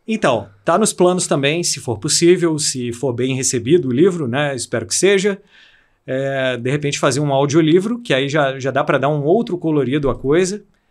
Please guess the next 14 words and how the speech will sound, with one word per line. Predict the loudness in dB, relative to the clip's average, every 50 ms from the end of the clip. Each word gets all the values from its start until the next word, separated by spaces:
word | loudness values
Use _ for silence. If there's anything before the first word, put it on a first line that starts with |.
| _ _ _ _ _ _ _
Também | -4 0 2 2 2 2
já | 2 0 0 0
tenho | 0 -2 0 0 0
em | -2
mente | -2 -2 -2 -2 -2 -2 -4 -6 -6 -8 -8 -10 -14 -16 -20 -20 _ _ _ _ _ _ _ _
as | -10 -8 -8 -6 -6
vozes | -2 0 2 2 2 0 -2 -4 -4
de | -4
muitos | -2 -2 -4 -4 -4 -6 -8
dos | -8 -8 -4
personagens, | -4 -2 -2 -2 -2 -2 -2 0 0 0 0 -2 -4 -6 -8 -10 -6
quem | -6 -4 -4
eu | -2 -4
escolheria. | -2 -2 -2 0 0 0 2 2 2 2 2